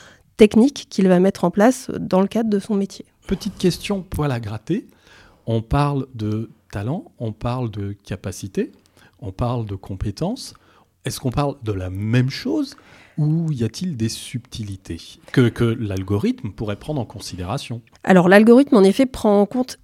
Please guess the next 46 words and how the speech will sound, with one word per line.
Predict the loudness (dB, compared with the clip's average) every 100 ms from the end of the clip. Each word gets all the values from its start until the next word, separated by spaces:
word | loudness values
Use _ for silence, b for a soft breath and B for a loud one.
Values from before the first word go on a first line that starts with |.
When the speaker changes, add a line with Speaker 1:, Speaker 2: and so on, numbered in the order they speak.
| _ 8
Speaker 1:
énormément | 8 10 8 8 6
de |
considérations | 2 0 2 2 2 2 0 2 2
dans | 4 2
le, | 2 2 0
dans, | -2 -4
dans | -4 -4 -4
ce | -4
qu'il | -4 2
calcule. | 2 2 4 6 6 2
C'est | 0 4
là | 6 8
où | 6 6
nous, | 6
on | 4 4
va | 4
vraiment | 4 4 4 4
aller | 4 4 4
appeler | 2 2
ça | 2
des | 2 2
talents, | 6 6 6 4
parce | -2 -6 0
que | 2 4 0 -6
on | -6
peut | 2
aussi | 2 2 0
appeler | 0 0 -2
ça | -2 0
aptitude | -2 -2 -6 -4 0 4 4 2
pour | -8 -2
Speaker 2:
Aussi. |
Speaker 1:
certains. | -2 0 2 2
En | 0
fait, | -2
on | 0
va | 2 4
avoir | 2 0
plein | 4 6
de | 8
mots | 8 8 8 2
qui, | -4 -4 -4
qui | -2
vont | 4 4
le | 4
caractériser, | 4 4 2 0 2 4 4